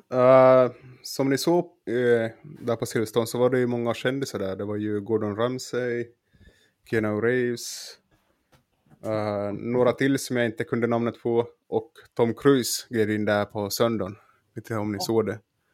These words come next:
Speaker 1: Och han var ju just hos Mercedes och Hamilton. Och, eh, ja, jag hade ju väntat på det här. Jag, jag skulle gärna ta en bild med Tom Cruise. Jag tycker han är lite häftig,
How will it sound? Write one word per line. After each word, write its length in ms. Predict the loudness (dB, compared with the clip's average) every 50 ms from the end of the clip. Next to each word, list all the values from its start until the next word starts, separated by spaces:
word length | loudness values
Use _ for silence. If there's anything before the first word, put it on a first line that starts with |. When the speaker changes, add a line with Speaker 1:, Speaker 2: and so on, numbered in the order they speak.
| _ _ _ _ _ _ _ _ _ _ _
Speaker 1:
Och 160 | -8 -6 -2
han 140 | -2 0 4
var 60 | 4 4
ju 60 | 4
just 180 | 4 0 -2 -4
hos 200 | -6 -6 -4 -4
Mercedes 500 | -4 -2 2 4 4 4 4 2 0 -2
och 200 | 0 -2 0 0
Hamilton. 500 | 0 0 0 -2 -4 -6 -8 -10 -10 -14 _ _ _ _ _ _ _ _ _ _ _ _ _ _ _ _ _ _ _ _ _ _ _ _ -8
Och, 380 | -8 -8 -8 _ _ _ 2
eh, 600 | 4 6 6 6 6 6 6 6 6 4 4 2 -2 -8 _ _ _ _ _ _ _ _ _ _ _ _ -2
ja, 280 | 0 0 0 0 -2 -8 _ _ _ _ _ _ _ _ _ _ _ _ _ _ _ _ _ _ -16
jag 140 | -4 0 4
hade 180 | 4 4 4 4
ju 60 | 2
väntat 480 | 2 0 -2 -2 -2 -4 -6 -6 -8 -4
på 60 | -2 -2
det 80 | -2
här. 120 | 0 -2 -2
Jag, 400 | -2 -2 -2 -2 -4 -4 -6 -6
jag 100 | -8 -8
skulle 180 | -6 -4 -2 0
gärna 200 | 0 0 0 0
ta 120 | 0 0
en 100 | -2 0
bild 140 | 0 -2 -2
med 100 | -2 -2
Tom 140 | -4 -4 -6
Cruise. 240 | -4 -6 -6 -6 -6
Jag 60 | -6
tycker 140 | -8 -10 -6 -4
han 100 | -4 -4
är 40 | -4
lite 120 | -4 -6
häftig, 440 | -4 -4 -4 -6 -6 -8 -8 -8 -8